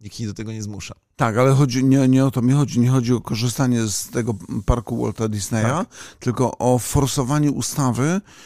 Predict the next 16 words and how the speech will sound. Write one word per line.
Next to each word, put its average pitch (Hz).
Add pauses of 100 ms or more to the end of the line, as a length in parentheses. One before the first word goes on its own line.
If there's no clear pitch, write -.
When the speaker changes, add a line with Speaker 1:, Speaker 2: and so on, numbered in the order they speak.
(140)
Speaker 2:
według 120
której 147
ktoś 131
inny 151
będzie 127
uczył -
moich 127
dzieci 120 (120)
rzeczy, 123 (280)
na 120
które 135
ja 131
się 131
nie 143
zgadzam. 127 (140)
Speaker 1:
No, 123